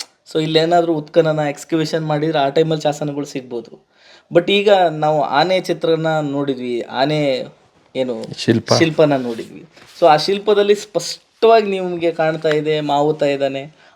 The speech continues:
Speaker 1: ಅಂಬಾರಿ ಹೊತ್ತಿರಂಥ ದೇವಿಯ ಮೆರವಣಿಗೆ. ಆ ಶಿಲ್ಪಗಳೆಲ್ಲವೂ ಕೂಡ ವಿಜಯನಗರ ಸಾಮ್ರಾಜ್ಯ ಹುಟ್ಟಕ್ಕಿಂತ ಮುಂಚೆಯಿಂದ ಇರ್ತಕ್ಕಂಥ
Speaker 2: ಅಂದ್ರೆ
Speaker 1: ಶಿಲ್ಪಗಳು.
Speaker 2: ಹನ್ನೆರಡನೇ ಶತಮಾನದಲ್ಲಿ, ಹನ್ನೊಂದನೇ ಶತಮಾನ ಅಂದ್ರೆ ಹನ್ನೊಂದು, ಆ, ಹನ್ನೊಂದನೇ ಶತಮಾನದಲ್ಲಿ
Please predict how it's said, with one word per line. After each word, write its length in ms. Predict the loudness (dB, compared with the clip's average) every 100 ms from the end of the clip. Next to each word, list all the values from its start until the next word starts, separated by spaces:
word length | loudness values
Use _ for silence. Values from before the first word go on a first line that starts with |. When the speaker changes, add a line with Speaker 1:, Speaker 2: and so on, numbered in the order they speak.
| -8
Speaker 1:
ಅಂಬಾರಿ 440 | -2 4 4 4
ಹೊತ್ತಿರಂಥ 640 | -2 -8 -6 -4 -4 -6 -8 -8 -8 -4
ದೇವಿಯ 340 | -2 0 -2
ಮೆರವಣಿಗೆ. 580 | 0 0 0 -2 -8 -14 -4
ಆ 120 | -2
ಶಿಲ್ಪಗಳೆಲ್ಲವೂ 1000 | 0 -2 0 0 2 2 0 -2 -2 -4
ಕೂಡ 300 | -6 -6 -2 -2 -2 -10 _ _ _ _ _ _ _ _ -4
ವಿಜಯನಗರ 640 | 0 6 6 6 2 0
ಸಾಮ್ರಾಜ್ಯ 600 | 0 -2 2 4 4 2
ಹುಟ್ಟಕ್ಕಿಂತ 540 | -2 0 -2 0 0 0
ಮುಂಚೆಯಿಂದ 800 | 2 0 0 0 0 0 0 2
ಇರ್ತಕ್ಕಂಥ 400 | 2 0 -4 -4
Speaker 2:
ಅಂದ್ರೆ 180 | -2
Speaker 1:
ಶಿಲ್ಪಗಳು. 460 | 0 2 4 2 0
Speaker 2:
ಹನ್ನೆರಡನೇ 540 | -2 0 2 2 2
ಶತಮಾನದಲ್ಲಿ, 720 | 0 -2 -2 0 0 0 0
ಹನ್ನೊಂದನೇ 560 | 0 -2 0 2 2 2
ಶತಮಾನ 380 | 0 -2 -2 -2 -6 _ _
ಅಂದ್ರೆ 200 | -6 -4
ಹನ್ನೊಂದು, 480 | -6 -4 -2 -2 -2
ಆ, 260 | -2 -2 -2
ಹನ್ನೊಂದನೇ 400 | 2 4 6 2
ಶತಮಾನದಲ್ಲಿ 840 | 0 -2 -2 0 -4 -6 -8 -10